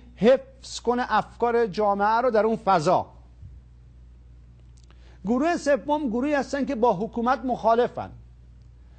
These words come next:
این گروه سوم به گروهی گفته می‌شه که یا با تفکرات دینی و اعتقادی حکومت مخالفن. یعنی چی؟ یعنی مثلاً کشور اسلامیه، این آدم زرتشتیه، یعنی یک روشنفکریه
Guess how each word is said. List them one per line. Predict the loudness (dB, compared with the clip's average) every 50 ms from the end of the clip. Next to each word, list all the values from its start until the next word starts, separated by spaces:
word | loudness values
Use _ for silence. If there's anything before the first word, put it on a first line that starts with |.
| -20 -20 -20 -20 -20 -20 -10 -2
این | 0 0 0 0 -2
گروه | -2 -2 -2 0 2 2 0
سوم | 0 -2 -2 -2 -2 0 0 -2 0 0 -4 -8 -12 -18 -6 -2
به | -2 -2
گروهی | -2 -2 -2 -2 -2 -2 -2
گفته | 0 0 -2 -2 -2 -6 -6
می‌شه | -6 -6 -6 -8
که | -4 -2 -2 -2 -2 -4 -12 -20 -20 -20 -20 -18 -16 -14 -14 -14 -14 -12 -10
یا | -6 0 0 2 2 2
با | 2 2 0 0
تفکرات | 0 -2 -8 -10 -6 -2 -2 -2 -2 -4 -6 -4 -2 0 0 0 -2 -2 -4
دینی | -6 -6 -6 -6 -4 -2 -2 -2 -2 -2 0
و | 0 0 -2 0
اعتقادی | -2 -4 -2 -2 -2 -2 2 2 2 2 0 -2
حکومت | -2 -2 -2 -2 -2 -2 -2 0 -2
مخالفن. | -4 -2 0 0 0 0 0 0 -4 -4 -4 -6 -10 -16 -20 -20 -14 -4
یعنی | -2 -2 -2 -2
چی؟ | -6 -4 -4 -2 -2 -4 -4 -8 -18 -20 -10 -4
یعنی | 0 0 0 0 0
مثلاً | -2 -4 -4 -4 -6 -6 -6
کشور | -4 -6 -6 -6 -2 0 0 0 0 -2
اسلامیه، | -6 -8 -8 -4 -2 -2 -2 0 -2 -2 0 0 -2 -2 -4 -10 -6
این | -4 -4 0
آدم | 0 0 0 0 -2 0
زرتشتیه، | 2 2 2 2 0 -2 -6 -6 -6 -6 -4 -2 -2 -2 -2 -4 -10 -20 -20 -20 -20 -20 -20 -20 -4 0
یعنی | 0 0 2 0
یک | 0 0 -2 -2 -2
روشنفکریه | 0 0 0 0 0 -2 -4 -4 -4 -2 -2 -2 -2 -2 -2 0 2 2 4 4 4 4 2